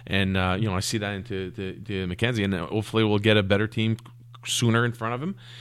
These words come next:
and we'll see where, where, what he's made of. But I think we have to build a good foundation for him to move forward, and he's in,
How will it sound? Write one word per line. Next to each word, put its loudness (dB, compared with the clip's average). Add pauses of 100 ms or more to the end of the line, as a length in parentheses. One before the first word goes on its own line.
(200)
and 4
we'll 2
see 2
where, 4
where, 0
what 2
he's -2
made -4
of. -6
But -4
I -4
think -8
we 0
have 4
to -6
build 2
a 0
good -4
foundation -8
for -10
him -8
to -12
move -8
forward, -6
and -6
he's -4
in, -4